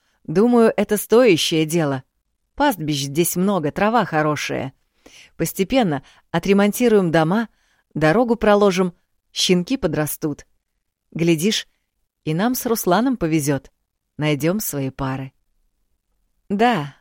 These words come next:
работы много, но тебя время не поджимает. Постепенно обустроитесь,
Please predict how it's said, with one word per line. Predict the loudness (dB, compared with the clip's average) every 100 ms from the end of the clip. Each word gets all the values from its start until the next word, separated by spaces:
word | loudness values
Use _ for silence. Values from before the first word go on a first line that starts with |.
| _
работы | 2 4 4 2 2
много, | 0 0 0 -2 -4
но | -2
тебя | -2 -2 0 0
время | 2 -2 -2
не | -4 -6
поджимает. | -8 -6 -6 -4 -6 -10 -14 _ _ _ _ _ _ _ _
Постепенно | -2 0 -4 -2 0 2 2
обустроитесь, | -2 -2 -2 -4 -4 0 2 2 -2 -12 -12 -14